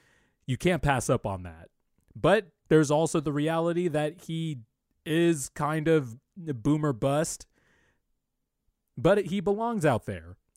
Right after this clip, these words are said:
And he'll have plays that make you scratch your head. And I think that's just gonna be part of the learning process for him.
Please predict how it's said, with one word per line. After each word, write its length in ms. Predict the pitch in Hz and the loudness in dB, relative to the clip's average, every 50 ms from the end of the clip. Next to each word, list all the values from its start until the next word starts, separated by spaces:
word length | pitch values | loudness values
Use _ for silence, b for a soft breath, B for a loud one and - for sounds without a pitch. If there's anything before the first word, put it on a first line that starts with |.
| _ _ - | _ _ -6
And 440 | 175 165 165 165 160 160 156 139 170 - | -4 -2 0 0 0 -2 -2 -4 -8 -6
he'll 220 | - 156 175 165 | 0 2 4 4
have 240 | 170 190 185 165 - | 4 4 2 2 0
plays 300 | - 196 185 185 175 147 | 0 2 4 4 4 4
that 120 | 165 160 147 | 2 0 0
make 220 | 151 156 - - | 0 -4 -4 -6
you 40 | 139 | -8
scratch 380 | - - - 151 151 147 - | -6 -2 -2 -2 -2 0 -2
your 80 | 151 147 | -2 -2
head. 380 | 131 165 165 120 95 87 - - - | 0 0 0 0 -2 -4 -12 -10 -4
And 160 | 147 143 135 | -2 0 0
I 80 | 139 135 | 0 -2
think 260 | - - 160 147 127 | -2 -4 -6 -4 -2
that's 220 | - 147 143 - - | -2 -2 -2 -2 -4
just 180 | 139 - - | -8 -6 -4
gonna 180 | - 147 131 131 | -2 -2 -2 -2
be 120 | 135 127 | -4 -4
part 220 | - 147 143 131 127 | 0 2 2 2 2
of 60 | 104 | 0
the 60 | 120 | -2
learning 320 | 113 127 143 139 127 110 | 0 0 -2 -2 -4 -6
process 400 | - - 113 98 92 - 98 - | -6 -8 -8 -8 -8 -10 -12 -12
for 160 | - - 113 92 | -10 -10 -10 -8
him. 240 | 95 92 82 85 | -8 -10 -10 -12